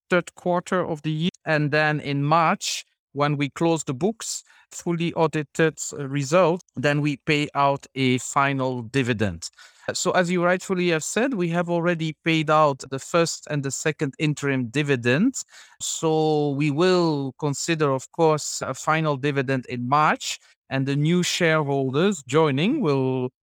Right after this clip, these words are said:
benefit from that final dividend. So far, we have paid a ten shilling dividend per share. That is, we, we have paid so far for the first and second interim dividend.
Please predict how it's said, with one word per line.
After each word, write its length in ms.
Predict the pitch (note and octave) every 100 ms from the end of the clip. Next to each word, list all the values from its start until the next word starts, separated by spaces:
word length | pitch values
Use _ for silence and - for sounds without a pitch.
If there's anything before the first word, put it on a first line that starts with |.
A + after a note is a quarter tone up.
| _
benefit 540 | C#3+ D3 C#3 - D3 -
from 280 | - A#2+
that 200 | B2 C3
final 400 | - C#3 C#3 C3+
dividend. 600 | B2+ D3+ D3 A#2 C#3+ A#3+ - - -
So 300 | - - F#3+
far, 380 | - G#3 F#3 F#3
we 200 | E3 D#3
have 260 | D3 D3 -
paid 280 | F3+ E3 D#3+ -
a 220 | - D3 C3+ _
ten 300 | F#3+ F3 F3
shilling 720 | - - - F3+ G3 A#3 D#4+ - _ _ B2
dividend 540 | E3 F3 F3 G#3+ B3 -
per 160 | F3 D#3+
share. 480 | - - E3+ E3 C4+ _ _ -
That 140 | E3
is, 160 | E3 D3
we, 340 | D#3+ D#3 D#3
we 200 | C#3+ E3+
have 200 | D#3 C#3+ -
paid 180 | F3 E3+
so 240 | - D#3+
far 480 | - - E3 C3 F#3 - _ _ -
for 200 | - C#3+
the 80 |
first 600 | C#3 - F3 E3 - - -
and 220 | D3 C3+ C3+
second 520 | - D3+ - D3 C3+
interim 440 | D#3 D#3 - C#3 C3
dividend. 600 | D3+ E3+ C#3+ D3+ A3+